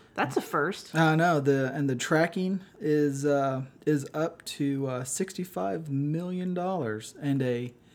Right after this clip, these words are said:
Speaker 2: five-day total, including Christmas, of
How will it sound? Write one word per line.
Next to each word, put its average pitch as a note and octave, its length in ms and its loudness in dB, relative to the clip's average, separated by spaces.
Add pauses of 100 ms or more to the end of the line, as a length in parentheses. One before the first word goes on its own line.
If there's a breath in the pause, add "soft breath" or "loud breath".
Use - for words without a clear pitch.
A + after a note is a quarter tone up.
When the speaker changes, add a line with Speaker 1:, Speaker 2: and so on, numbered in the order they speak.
(380 soft breath)
Speaker 2:
five-day F3 460 10
total, C3+ 400 2
including C3 720 0
Christmas, C3 560 -4
of B2 260 -8